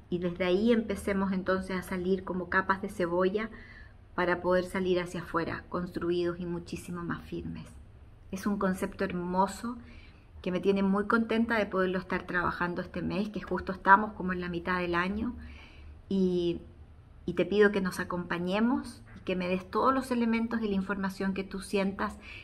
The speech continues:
que esta palabra autocuidado, que es como autonutrición también, nos haga centrarnos en nosotros y no en buscar las soluciones afuera.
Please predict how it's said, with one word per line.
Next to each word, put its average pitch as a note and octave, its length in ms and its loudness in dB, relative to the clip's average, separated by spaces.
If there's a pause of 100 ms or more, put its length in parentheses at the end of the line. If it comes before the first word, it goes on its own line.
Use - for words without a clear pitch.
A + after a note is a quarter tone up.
(160)
que G3 80 0
esta G3 260 0
palabra E3+ 560 2
autocuidado, F#3+ 1400 2 (100)
que - 80 -10
es - 80 -8
como F3+ 340 -2
autonutrición F#3+ 1300 2
también, F#3+ 580 0 (400)
nos F#3 200 -4
haga F#3 200 6
centrarnos F#3+ 680 -2
en G3+ 100 -2
nosotros F#3+ 600 -4
y F#3+ 60 -6
no F#3 140 0
en F#3+ 100 2
buscar F#3 340 -2
las F3+ 140 -6
soluciones F3 580 -6
afuera. - 360 -8